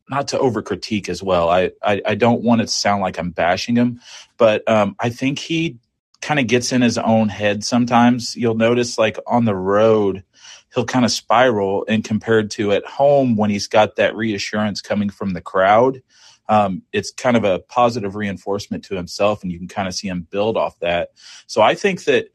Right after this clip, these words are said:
uh, a lot of it could be, like, you know, during,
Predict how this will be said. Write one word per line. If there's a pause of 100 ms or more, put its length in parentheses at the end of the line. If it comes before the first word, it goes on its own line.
(580)
uh, (420)
a
lot
of
it
could
be,
like,
you
know,
during,